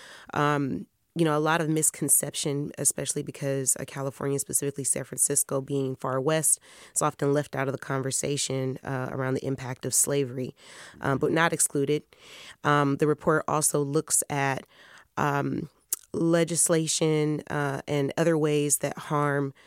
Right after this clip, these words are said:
specifically to the Black community incur-, occurred, um, you know, that impacted things like our displacement, uh, redevelopment, uh, redlining, um, economic disadvantages, uh, education.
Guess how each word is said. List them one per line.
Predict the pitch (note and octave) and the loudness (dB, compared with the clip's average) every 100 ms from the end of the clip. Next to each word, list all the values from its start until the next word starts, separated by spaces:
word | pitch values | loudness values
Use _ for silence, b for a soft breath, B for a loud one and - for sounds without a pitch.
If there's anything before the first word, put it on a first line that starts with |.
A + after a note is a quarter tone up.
| B | B
specifically | - D#3+ C#3 D#3 D3 | -4 -2 0 -2 -2
to | D#3 | -2
the | C#3 | -2
Black | C3+ C#3 | -2 -4
community | - D3 C#3+ C3+ C3 | 0 2 2 0 -2
incur-, | C3 - E3+ D#3+ D#3+ - | -6 0 2 4 2 2
occurred, | E3 - E3 E3 E3 B B B B - | 0 4 4 4 0 B B B B -2
um, | C#3+ C#3 C3+ C3+ - | 0 0 -2 -4 -4
you | D3 | -2
know, | C3+ - - - - | -2 -6 -12 -16 -4
that | D#3+ D3 | 0 2
impacted | D#3 D#3 D3+ C#3 - | 2 0 -2 -4 -4
things | - D3 C#3+ C#3+ - | 0 2 2 2 0
like | - C3+ C#3+ | -2 -6 -4
our | C#3 | -2
displacement, | C#3+ - - E3+ - D#3+ D3+ D3 - B B B B - | 2 2 2 0 2 0 0 0 -6 B B B B -4
uh, | C3+ | 0
redevelopment, | C#3 C#3+ C#3+ E3+ E3 D#3 D#3 D3+ D3 - B B B B - | 0 0 0 2 2 2 2 2 0 -4 B B B B -4
uh, | C3+ | -2
redlining, | C3 F3 F3 E3 D#3 D#3 D3 C#3+ C#3+ b b b b - | 2 2 4 2 2 4 2 2 -2 b b b b -4
um, | C#3+ C3+ C3+ D#3 C#3+ - | -2 0 -2 -4 -8 -6
economic | D#3+ D#3+ D#3 D#3+ C#3 | -2 0 2 0 0
disadvantages, | D#3 D3+ D3+ D3 D3 C3 D3 D3 C#3+ - - - | -2 0 0 2 2 2 2 2 2 -2 -4 -10
uh, | - - | -6 -2
education. | - C#3 C#3 D#3+ D#3 - D#3 D3 | 0 0 0 0 0 0 2 0